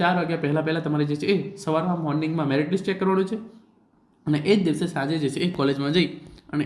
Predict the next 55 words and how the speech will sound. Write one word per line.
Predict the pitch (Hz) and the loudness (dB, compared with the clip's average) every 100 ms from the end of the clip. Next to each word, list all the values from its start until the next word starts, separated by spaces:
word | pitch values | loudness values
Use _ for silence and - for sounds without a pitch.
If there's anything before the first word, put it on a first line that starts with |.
| 147 | 0
એડમિશન | 151 180 185 147 | 0 2 0 0
જે | 143 | 0
છે | 165 | -2
એ | 160 | 0
મેળવી | 135 127 | 0 0
લેવાનું | 131 165 269 - 143 | 0 0 -4 -2 2
રહેશે. | 143 139 123 - - - _ _ _ | 2 0 -6 -10 -20 -20 _ _ _
પછી | 165 190 160 | -4 -2 0
પ્રવેશ | 165 208 165 | 2 2 2
રાઉન્ડ | 151 160 160 | 2 2 0
ચાર | 156 156 | 0 2
જે | 147 | 0
છે | 147 180 | 2 0
એ | 147 | 2
એકત્રીસ | 147 156 160 160 | 0 0 -2 -4
સાત | 151 135 | -2 0
બે | 139 | 0
હજાર | 143 | 0
પચીસના | 147 160 165 170 | -4 -4 -2 -2
રોજ | 170 | 0
યોજાશે. | 175 180 196 240 - - - _ - | 0 0 -2 -6 -12 -20 -20 _ 2
એ | 196 | 4
જ | 202 | 6
દિવસે | 180 170 165 | 2 0 -2
તમારે | 156 147 151 | -2 -2 -2
જે | 143 | -2
છે | 175 190 | -2 -4
એ | 190 | -2
એડમિશન | 143 143 156 156 | -2 -2 -2 0
મેળવી | 131 135 135 | 0 2 0
લેવાનું | 135 135 | 0 0
રહેશે | 147 233 226 | 0 -2 -2
સાંજે | 127 143 139 | -2 0 0
ચાર | 127 | 0
વાગ્યા | 131 233 226 | 0 0 2
પહેલાં. | 143 123 - - - - - | 2 2 -2 -10 -16 -20 -4
પ્રવેશ | 156 175 180 | 0 0 2
રાઉન્ડ | 147 151 147 | 4 2 2
પાંચ | 151 160 | 2 2
જે | 151 151 | 0 0
છે | 180 | -2
એ | 196 147 | -2 0
એનું | 151 151 | 2 2
મેરિટ | 147 170 | 2 0
લિસ્ટ | 180 | -2
તારીખ | 143 143 - | -2 -2 0
બે | 147 175 151 | 0 0 0
આઠ | 151 147 | 0 0
બે | 135 | 0
હજાર | 135 - | 0 -2
પચીસના | 120 160 180 | -6 -4 0
રોજ | 180 175 | 2 2
જાહેર | 170 | 0
કરવામાં | 175 180 180 | 0 2 0
આવશે | 208 | -2